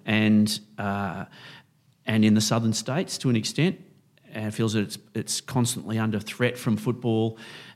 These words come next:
Um, uh, they were loath, in fact, spoke about not giving up the M C G in October this year, um, f-, to, to retain the, the T twenty World Cup. Um,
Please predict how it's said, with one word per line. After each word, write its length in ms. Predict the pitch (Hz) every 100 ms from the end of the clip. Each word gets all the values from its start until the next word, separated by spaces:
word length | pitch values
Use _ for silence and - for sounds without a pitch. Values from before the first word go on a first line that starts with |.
| _
Um, 680 | 120 113 107 104 104 101 90 - -
uh, 500 | - 82 78 - 80
they 200 | 120 110
were 160 | 107 107
loath, 800 | 107 110 113 117 117 104 - -
in 100 | 95
fact, 260 | 117 104
spoke 320 | - 110 113
about 280 | - 101 98
not 240 | 104 113 -
giving 240 | 117 110
up 160 | 107 117
the 80 |
M 80 | 110
C 200 | 104 113
G 240 | 107 113 104
in 60 |
October 440 | 104 - 107 101 98
this 260 | 123 -
year, 280 | 131 160 156 - - - - - -
um, 480 | 113 113 110 113 113
f-, 260 | - - - - -
to, 120 | - 85
to 380 | - - 107 -
retain 480 | 104 101 110 104 107
the, 460 | 107 104 98 - - - - -
the 220 | 117 101 - - -
T 160 | 123
twenty 220 | - 120 110
World 220 | 113 104
Cup. 540 | 139 139 - - _ - - - - -
Um, 540 | 123 120 113 110 -